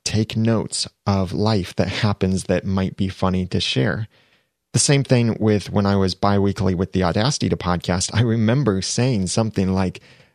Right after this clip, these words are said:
"The quality will increase because I'll have more time to prepare."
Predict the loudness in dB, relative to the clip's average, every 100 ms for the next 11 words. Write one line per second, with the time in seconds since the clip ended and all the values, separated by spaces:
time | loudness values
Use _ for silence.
0 | -2 0 2 4 6 4 2 0 2 2
1 | 2 2 -2 -2 -2 -4 -4 -4 -2 0
2 | 0 0 0 0 0 -2 -2 -2 -4 -6
3 | -6 -2 -2 -2